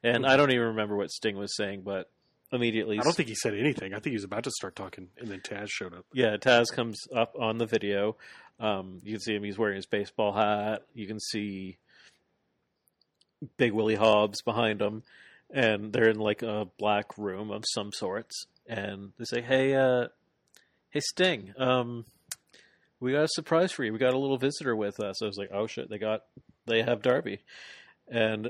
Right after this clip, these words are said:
Speaker 1: it zooms out, and they're in an S U V, and behind
Speaker 2: Mm-hmm.
Speaker 1: the S U V is a rope, and attached to the rope is a body bag, and within the body bag is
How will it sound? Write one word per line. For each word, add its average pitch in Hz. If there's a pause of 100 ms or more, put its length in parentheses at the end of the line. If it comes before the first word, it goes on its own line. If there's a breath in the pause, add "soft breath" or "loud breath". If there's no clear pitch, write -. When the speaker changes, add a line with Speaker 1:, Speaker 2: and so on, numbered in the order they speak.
Speaker 1:
it 123 (100)
zooms 123
out, 117 (260)
and 113
they're 113
in 107
an 117
S 117
U 104
V, 101 (280 soft breath)
and 113
behind 120
Speaker 2:
Mm-hmm. 113
Speaker 1:
the 113
S 107
U 107
V 104 (180)
is 110
a 120
rope, 107
and 110
attached -
to 139
the 135
rope 104
is -
a 113
body 101
bag, 110 (340 soft breath)
and 107
within 110
the 131
body 107
bag 123
is 98